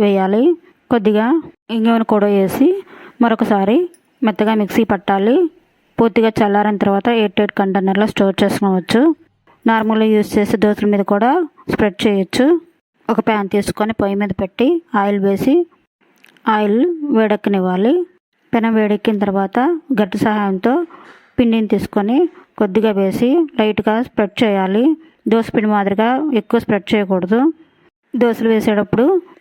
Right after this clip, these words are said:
ఫ్లేమ్ అనేది హైలో ఉండాలి. దోస వేసాక ఫ్లేమ్ అనేది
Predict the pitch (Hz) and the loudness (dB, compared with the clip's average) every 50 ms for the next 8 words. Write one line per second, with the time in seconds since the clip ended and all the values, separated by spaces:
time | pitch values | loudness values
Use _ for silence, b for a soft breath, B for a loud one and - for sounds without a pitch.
0 | _ _ - 170 226 233 233 226 226 220 208 202 208 202 254 285 359 294 277 220 | _ _ -4 -2 0 0 2 2 0 0 0 0 0 0 0 0 0 0 0 0
1 | 220 220 220 220 214 202 196 196 196 202 226 269 359 349 - - _ _ _ _ | 2 2 0 0 0 0 0 0 0 0 2 2 0 0 -2 -6 _ _ _ _
2 | _ - 240 240 233 220 - 233 208 208 208 208 - 202 190 - - 220 262 339 | _ -2 0 0 0 0 0 0 0 0 0 0 0 -2 -2 0 0 0 2 0
3 | 381 359 - - - 233 226 233 220 214 208 202 202 196 233 | 0 -2 -6 -4 -2 0 0 2 2 0 0 0 0 0 0